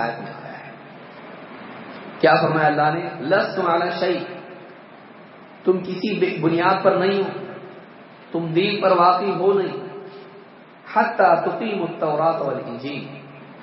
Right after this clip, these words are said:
یہاں تک کہ تم تورات اور انجیل کو قائم نہ کر لو اپنی زندگی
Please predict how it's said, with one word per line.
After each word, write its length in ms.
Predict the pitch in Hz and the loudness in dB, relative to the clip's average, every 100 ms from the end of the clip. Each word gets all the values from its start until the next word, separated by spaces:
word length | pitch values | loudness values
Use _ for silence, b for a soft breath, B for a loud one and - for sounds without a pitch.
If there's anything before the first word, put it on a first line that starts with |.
| - | -6
یہاں 220 | 131 160 185 | 2 4 6
تک 180 | 185 185 | 4 2
کہ 60 | 160 | 2
تم 120 | 196 196 - | 4 6 6
تورات 440 | 156 160 185 190 | 4 8 6 6
اور 100 | 170 | 0
انجیل 420 | 151 143 147 196 - | -2 -6 -4 -6 -2
کو 180 | 131 139 | -2 -2
قائم 380 | 139 139 151 | -2 -2 -4
نہ 60 | 139 | -8
کر 180 | - 127 | -8 -8
لو 80 | 113 | -8
اپنی 200 | - 110 | -10 -12
زندگی 380 | - 85 82 | -14 -14 -16